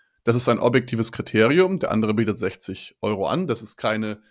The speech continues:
Tats-, also kein, keine Meinung so, sondern es ist eine Tatsache, über die man eigentlich schlecht verhandeln kann. Und deshalb geht er vielleicht dann eher auf das Angebot ein, weil er sagt, hey, okay, vielleicht ist der Mantel ja wirklich nicht mehr wert, zum Beispiel, ja.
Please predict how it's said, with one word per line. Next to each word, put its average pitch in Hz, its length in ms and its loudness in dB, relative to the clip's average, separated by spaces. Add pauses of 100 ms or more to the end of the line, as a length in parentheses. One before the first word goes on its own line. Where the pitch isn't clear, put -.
(460)
Tats-, 135 440 0
also 104 240 -10
kein, 107 260 -6
keine 107 220 -8
Meinung 139 420 -2
so, 147 80 -6
sondern 127 220 -4
es - 40 -14
ist 110 140 -14
eine 117 80 -8
Tatsache, 127 480 0
über 113 140 -2
die 113 100 -2
man 113 140 -2
eigentlich 110 280 -4
schlecht - 280 -4
verhandeln 107 480 -2
kann. 113 340 -4 (1040)
Und 123 400 4 (180)
deshalb 110 600 2 (1300)
geht 131 140 2
er 120 60 2
vielleicht 110 220 0
dann 127 100 2
eher 127 280 6
auf 117 100 2
das 117 140 -6
Angebot 107 400 -2
ein, 147 120 4
weil 127 100 6
er 104 40 2
sagt, 104 220 -2
hey, 127 80 4
okay, 120 280 -2 (220)
vielleicht 107 200 -2
ist - 100 -4
der 110 80 4
Mantel 117 240 2
ja 107 100 4
wirklich - 260 -2
nicht 107 200 -6
mehr 104 260 -2
wert, 127 240 4
zum - 180 -8
Beispiel, - 380 -10
ja. 110 260 -12